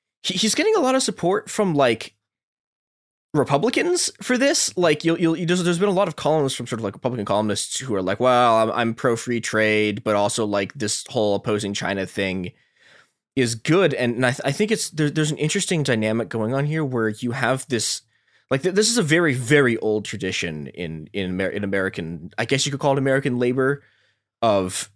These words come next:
there being this kind of, like, "Well, okay, so the, the solution to all of our economic problems is that China's taking our jobs away." I mean, like, you can see this, like, literally in the eighteen hundreds this was happening. And, you know, what happened in the eighteen hundreds was that, uh,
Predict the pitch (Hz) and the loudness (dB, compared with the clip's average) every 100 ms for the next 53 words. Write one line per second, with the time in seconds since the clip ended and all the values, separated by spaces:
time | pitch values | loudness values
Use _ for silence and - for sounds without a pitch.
0 | _ 131 123 117 113 113 113 104 - - | _ -2 2 2 2 0 2 -2 -2 -2
1 | 104 98 95 92 92 107 98 98 98 101 | -2 -2 -2 -2 -2 0 0 2 0 -2
2 | 87 - 95 90 82 95 110 - 139 135 | -4 -2 -2 -2 -4 -6 -4 0 0 0
3 | 123 107 104 98 95 92 95 90 92 80 | 0 0 0 -2 -4 -2 -4 -4 -6 -10
4 | 80 95 92 - 92 85 78 73 80 80 | -6 -4 -4 -6 -8 -8 -8 -8 -8 -8
5 | 73 71 82 90 117 110 117 104 98 - | -8 -8 -8 -6 -8 -6 -2 0 -2 -8
6 | _ 113 113 160 175 135 131 120 113 104 | _ -6 0 2 2 2 0 0 -2 -4
7 | 95 - 101 90 - - - - - - | -6 -6 -6 -6 -8 -8 -10 -12 -14 -20
8 | - - 87 80 71 - 107 85 110 110 | -16 -10 -8 -8 -14 -6 -4 0 0 2
9 | 113 107 - 104 98 95 - 95 87 87 | 0 -2 -2 -4 -4 -6 -6 -8 -4 -6
10 | - 82 87 | -6 -6 -6